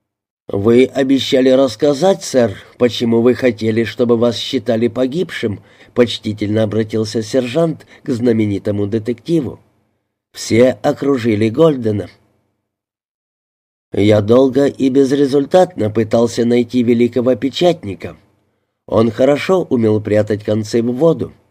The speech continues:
Однажды мне пришла в голову мысль,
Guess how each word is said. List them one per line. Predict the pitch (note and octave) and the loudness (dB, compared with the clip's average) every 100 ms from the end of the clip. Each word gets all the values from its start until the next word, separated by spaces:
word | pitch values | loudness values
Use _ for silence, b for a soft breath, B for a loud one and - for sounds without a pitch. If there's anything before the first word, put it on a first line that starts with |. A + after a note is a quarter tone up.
| _ _ _ _ _ _ _ | _ _ _ _ _ _ _
Однажды | G#2+ A2 G#2+ B2+ C#3+ A#2+ D#3 | 0 2 4 2 2 0 2
мне | F3+ F3+ | 2 2
пришла | C3+ A2 A#2 G#2+ | 2 0 0 0
в | G#2 | 2
голову | A#2+ A#2+ B2 C3+ | 2 2 2 2
мысль, | E3+ E3+ - G2 | 2 0 -2 -10